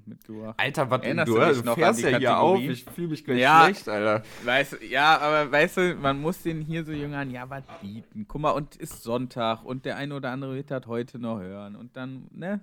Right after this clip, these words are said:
Speaker 1: so.
Speaker 2: Und wir sind auch wahrscheinlich viele Singles dabei, die sich gerade
Speaker 1: Genau.
Speaker 2: eingemummelt haben und ihre dritten Eisbecher essen und, ja.
Speaker 1: Und deshalb, Held der Woche, machen wir es kurz, ist für mich, haben wir schon drüber gesprochen,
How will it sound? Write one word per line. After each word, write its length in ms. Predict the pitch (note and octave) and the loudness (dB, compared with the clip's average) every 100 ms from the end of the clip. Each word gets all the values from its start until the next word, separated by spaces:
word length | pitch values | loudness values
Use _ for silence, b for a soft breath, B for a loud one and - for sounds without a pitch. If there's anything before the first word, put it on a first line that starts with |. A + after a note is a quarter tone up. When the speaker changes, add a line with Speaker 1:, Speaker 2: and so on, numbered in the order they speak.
| - | -12
Speaker 1:
so. 300 | G#2+ F#2 E2+ _ | -12 -12 -12 _
Speaker 2:
Und 220 | - F3 D3 | -6 -4 -2
wir 160 | E3+ | -4
sind 160 | C#3 F#3+ | -2 -2
auch 100 | D#3+ | 0
wahrscheinlich 340 | E3 D#3+ D#3 | -2 -4 -6
viele 220 | - D3+ C#3+ | -8 -8 -8
Singles 500 | - G#2+ A2+ G2+ - | -6 -2 0 -2 -4
dabei, 460 | G#2+ G2+ G2+ G2+ | -6 -4 -4 -4
die 80 | G#2 | -6
sich 180 | A2 - | -12 -10
gerade 440 | A#2 A#2 A#2 A2+ | -4 -2 -2 -4
Speaker 1:
Genau. 800 | A2 A#2 A#2+ A#2 A2 G2 F2 F#2+ | -4 -2 0 -2 -2 -2 -2 0
Speaker 2:
eingemummelt 800 | F2+ A2 A#2 A2+ G#2 A#2 A2 G#2+ | 0 0 0 -2 -2 -2 -2 -2
haben 320 | A#2 A2 G#2+ G#2+ | -2 -4 -4 -6
und 180 | G#2+ | -8
ihre 220 | G#2 G2+ G#2 | -8 -8 -8
dritten 680 | F2 B2 B2 A2+ A2 G#2 - | -8 -8 -8 -8 -10 -10 -8
Eisbecher 800 | E2 A2+ - G#2+ G#2+ G#2 G2 - | -6 -6 -6 -8 -6 -8 -10 -12
essen 400 | G2+ G2 A2 F#2+ | -12 -12 -14 -14
und, 200 | G2+ - - | -16 -18 -20
ja. 140 | G2 E2+ - _ - | -18 -18 -20 _ -6
Speaker 1:
Und 180 | B2 | -2
deshalb, 500 | C#3+ D3+ F#3 E3+ F3 - _ - | 0 0 2 2 2 -4 _ -10
Held 300 | C#3+ D#3+ E3 | 0 0 2
der 160 | D3+ C3+ | 2 2
Woche, 340 | D3 - F3 | -2 -2 -2
machen 280 | C#3 D3+ D3 | -2 -4 -4
wir 80 | B2+ | -6
es 120 | - | -6
kurz, 380 | C#3+ D3 D#3+ - | -6 -4 -4 -8
ist 180 | - | -16
für 140 | - B2+ | -10 -6
mich, 320 | C3 D3+ D#3+ | -6 -6 -6
haben 80 | B2+ | -8
wir 80 | B2 | -8
schon 160 | B2 | -8
drüber 220 | B2 B2 | -6 -4
gesprochen, 680 | A#2 - B2+ C3+ D#3 E3 D#3+ | -6 -6 -4 -4 -6 -10 -10